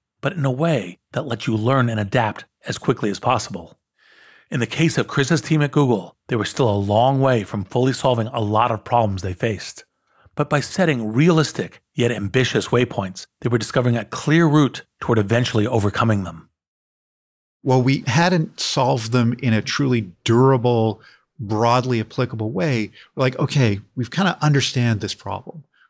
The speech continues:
Speaker 2: We know that there's ways we can improve on what we are, but we will get there from here." You know, within the first couple of years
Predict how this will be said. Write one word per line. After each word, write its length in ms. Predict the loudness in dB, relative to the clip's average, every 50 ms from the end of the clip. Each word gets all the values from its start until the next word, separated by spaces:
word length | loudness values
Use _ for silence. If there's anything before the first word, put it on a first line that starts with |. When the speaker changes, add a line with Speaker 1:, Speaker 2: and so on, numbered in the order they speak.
| _ _ -4
Speaker 2:
We 160 | 0 2 2
know 320 | 4 6 6 6 6 6 4
that 220 | 2 0 -2 0
there's 180 | -2 -2 -2 0
ways 240 | 0 0 0 0
we 80 | 0 -2
can 140 | 0 0 0
improve 300 | 0 0 -2 -2 0 0
on 120 | 0 0
what 100 | -2 0
we 120 | 0 0 0
are, 140 | 0 0
but 240 | 0 0 -2 0 2
we 120 | 4 6 6
will 100 | 6 4
get 320 | 2 2 0 0 0 -2
there 200 | -6 -8 -8 -10
from 180 | -12 -12 -12 -12 _ -10
here." 240 | -10 -10 -10 -10 -14 _ _ -20 -20 -20 -20 -20 -20 -20 _ _
You 100 | 0 2
know, 100 | 2 4
within 240 | 4 4 4 2 2
the 80 | 2
first 280 | 2 2 0 0 0 0
couple 300 | 0 -2 -2 0 -2 -4
of 100 | -4 -2
years 540 | -2 0 2 2 2 0 -2 -4 -6 -6